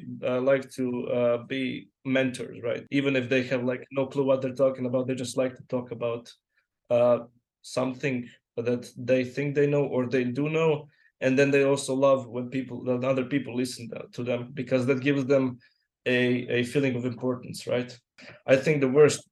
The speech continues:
days of your probably and my life, well,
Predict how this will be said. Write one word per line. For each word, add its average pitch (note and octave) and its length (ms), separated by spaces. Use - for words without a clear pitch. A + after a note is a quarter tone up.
days C3 440
of B2 160
your C#3 240
probably C3 420
and C3+ 160
my C3+ 140
life, B2+ 340
well, C3+ 160